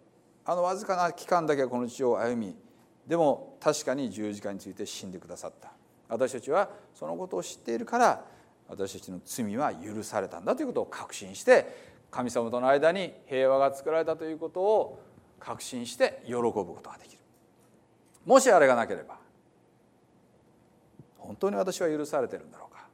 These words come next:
本当に神様との平和はあるんだろうか、本当に私は神様に裁かれないんだろうかという恐れと疑心暗鬼に苛まれなければならなかったと思いますが、もうその必要はない。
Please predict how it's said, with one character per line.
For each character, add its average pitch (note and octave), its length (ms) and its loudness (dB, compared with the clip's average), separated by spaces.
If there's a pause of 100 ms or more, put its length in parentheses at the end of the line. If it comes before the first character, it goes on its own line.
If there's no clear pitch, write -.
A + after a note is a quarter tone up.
(160)
本 G3+ 180 0
当 C4 100 4
に A#3+ 80 0
神 A#3+ 200 0
様 F3 180 -4
と D3 100 -2
の A#2+ 80 -4
平 C3 160 -2
和 B2+ 100 0
は B2+ 280 2
あ F#3+ 60 6
る F#3+ 80 2
ん C#3+ 40 -2
だ A2+ 80 -4
ろ F#2+ 80 -8
う F#2+ 40 -16
か、 - 60 -16
本 A3+ 160 -2
当 A#3+ 80 4
に A3+ 80 -2
私 G#3+ 240 -2
は G#3 80 -2
神 G#3 180 -4
様 F#3 160 -6
に D#3 60 -6
裁 C#3+ 200 -6
か F#3+ 200 -4
れ A#3 60 -8
な G#3+ 100 -4
い F#3+ 60 -6
ん - 20 -10
だ E3 80 -4
ろ E3+ 100 -2
う - 20 -6
か E3+ 100 -2
と F3 140 -4
い F#3 80 0
う F#3+ 220 4 (880)
恐 A#2+ 240 4
れ B2 120 8
と G3+ 220 8
疑 B2+ 120 -2
心 A#2 260 -4
暗 A2 80 -6
鬼 G2+ 140 -12
に A#2+ 320 -8 (260)
苛 G2 340 -6
ま F#2 100 -8
れ F2+ 60 -8
な E2 100 -12
け F#2+ 100 -14
れ D3 80 -6
ば D3 120 -4
な G2+ 100 -8
ら F2 60 -12
な D#2+ 80 -14
か - 100 -20
っ - 20 -20
た - 100 -20
と - 100 -20
思 - 80 -20
い - 60 -20
ま - 80 -20
す - 100 -20
が、 A2 220 -4 (340)
も A2 120 0
う G2 40 -6
そ - 120 -8
の F2+ 60 -8
必 - 200 -8
要 D#3+ 80 -2
は G3 100 -2
な - 80 -18
い。 - 140 -20